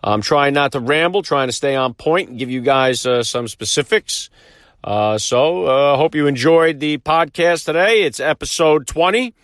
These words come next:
Uh, don't forget to, uh, get over there to Patreon. And, uh, if I could make a few dollars out of this whole deal, it would start making some sense.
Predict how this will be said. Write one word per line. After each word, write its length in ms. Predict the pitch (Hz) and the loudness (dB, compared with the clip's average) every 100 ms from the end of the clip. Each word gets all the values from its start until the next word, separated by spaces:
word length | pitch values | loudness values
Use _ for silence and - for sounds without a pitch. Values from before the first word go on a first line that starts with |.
| _ _ _ _ _ | _ _ _ _ _
Uh, 160 | 110 110 | -4 -2
don't 200 | 104 147 | -2 -2
forget 400 | 151 139 160 160 | -4 0 0 0
to, 360 | - 160 160 160 | -4 -2 0 2
uh, 140 | 160 | 2
get 240 | 135 151 160 | 2 2 4
over 240 | 160 160 | 2 2
there 260 | 160 160 151 | 2 2 0
to 480 | - 160 160 156 - _ | -4 -6 -6 -8 -14 _
Patreon. 1000 | - 180 185 - 170 170 170 190 220 214 _ _ _ _ - | -4 -4 -4 -4 0 2 2 0 -2 -6 _ _ _ _ -8
And, 400 | 110 123 127 131 | -4 -2 -2 -2
uh, 200 | 135 139 | 0 0
if 120 | 131 | 0
I 120 | 143 139 | 0 -2
could 240 | 147 127 | -4 -6
make 200 | 143 151 | -6 -4
a 80 | 143 | -6
few 200 | - 160 | -8 -4
dollars 640 | 131 156 175 180 190 185 | 0 2 2 2 0 0
out 180 | 180 185 | 2 2
of 60 | 185 | 2
this 200 | 190 - | -2 -2
whole 240 | 180 196 | 0 0
deal, 360 | 170 190 220 202 | 0 0 2 -2
it 100 | 170 | -6
would 140 | 165 | -8
start 260 | - 175 170 | -4 -2 0
making 440 | 175 - 175 175 | -2 -4 -6 -6
some 200 | - 160 | -8 -10
sense. 720 | 143 - 156 107 - - - | -8 -2 -2 -2 -10 -14 -14